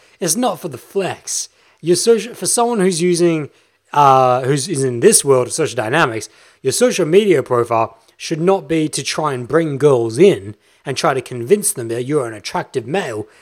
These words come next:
through your social media profile. No, you should be working on your social dynamic skill set to do that,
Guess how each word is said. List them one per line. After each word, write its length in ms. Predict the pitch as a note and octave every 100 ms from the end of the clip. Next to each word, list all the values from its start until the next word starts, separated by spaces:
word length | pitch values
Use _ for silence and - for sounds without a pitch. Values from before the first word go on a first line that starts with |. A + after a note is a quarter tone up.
| _
through 200 | - G3
your 240 | F3 C#3 B2
social 340 | - D#3 -
media 280 | D3 C3+ G#2
profile. 640 | - A#3 G3 - - A2+ _ _ _ _ -
No, 160 | F#3 - _ -
you 140 | G#3+
should 180 | G#3 A3
be 120 | F3
working 440 | C#3+ E3+ D#3+ E3+ E3+
on 140 | D3
your 60 | C3+
social 340 | - D#3+ D#3
dynamic 400 | C#3 C3 B2+ A2+
skill 440 | - - - A3+
set 400 | G3+ - A2+ - -
to 160 | D#3
do 260 | C3+ A#2+ A2
that, 360 | G#2 F2+ D#3+